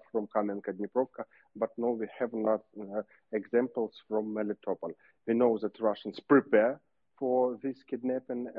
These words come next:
but, uh, uh, in, uh, uh, on time we, uh, make alarm of this, and, uh, not now Russians do it. That's why we have no such examples. Uh,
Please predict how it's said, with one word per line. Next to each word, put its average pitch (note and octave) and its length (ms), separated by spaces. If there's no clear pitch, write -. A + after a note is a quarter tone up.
but, A2 320
uh, A2 160
uh, G#2 320
in, A#2 380
uh, A2 260
uh, G2+ 880
on C3 160
time A2+ 480
we, G#2+ 260
uh, G#2 200
make A2 320
alarm B2 500
of B2+ 200
this, C3+ 300
and, A2 400
uh, G#2 400
not B2 280
now A#2+ 380
Russians G#2+ 580
do F#2 220
it. D#2 120
That's G#2 300
why A#2 460
we A2 80
have A#2+ 120
no G#2+ 180
such G#2 320
examples. G2 600
Uh, G#2 580